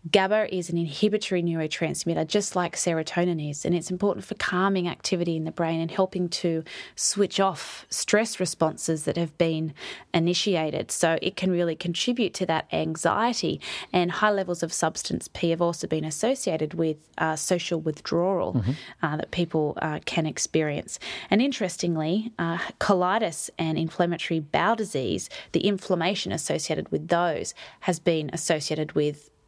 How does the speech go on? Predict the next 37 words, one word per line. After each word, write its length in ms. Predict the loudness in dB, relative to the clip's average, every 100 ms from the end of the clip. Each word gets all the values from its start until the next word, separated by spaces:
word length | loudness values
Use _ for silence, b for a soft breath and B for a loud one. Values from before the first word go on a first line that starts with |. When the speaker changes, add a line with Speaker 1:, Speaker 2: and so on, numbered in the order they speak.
| _
Speaker 1:
triggered 400 | 2 4 2 0
release 480 | 0 0 -2 -4 -4 -2
of 420 | 0 0 -6 -14 -4
substance 640 | 2 2 0 -4 -4 -4
P. 340 | -4 0 0 0
So 220 | 0 0
it's 120 | 0
Speaker 2:
That's 320 | -2 -2 0
really 300 | 2 4 2
interesting 380 | 0 -2 0 2
with 160 | 0 0
chronic 320 | 2 2 2
autoimmune 580 | 2 2 0 0 2 2
disease, 380 | 2 2 0
chronic 260 | 0 0 2
thing, 160 | 2 2
you 140 | 0
get 100 | 0
this 140 | 0
social 340 | 0 0 0 0
withdrawal. 500 | 0 0 0 0 -4 0
Speaker 1:
Mm-hmm. 360 | 0 2 0 -4 b b _
Speaker 2:
Um, 420 | 0 2 2 -2 0
and, 180 | 0 2
uh, 140 | 0
you 140 | 0 0
know, 100 | 0
the, 120 | 0
like, 220 | 0 0
a 40 | 2
lack 260 | 2 0
of 120 | -2
affect, 440 | -2 -2 -4 -4 -2
a 60 |
lack 180 | -2 -2
of 120 | -2
mood. 200 | 0 -2